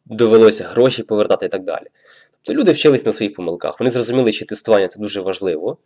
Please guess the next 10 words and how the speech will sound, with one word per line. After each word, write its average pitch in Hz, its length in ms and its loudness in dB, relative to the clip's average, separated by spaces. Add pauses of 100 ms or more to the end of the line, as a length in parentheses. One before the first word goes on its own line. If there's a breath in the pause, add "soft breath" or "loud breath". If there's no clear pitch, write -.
(880)
і 92 360 -8
це 127 120 2
важливо 120 400 4
з - 60 -6
точки 110 280 -4
зору 101 220 -4
того, 127 260 0
що - 180 -10
тестування 104 540 -2
потр-, - 340 -8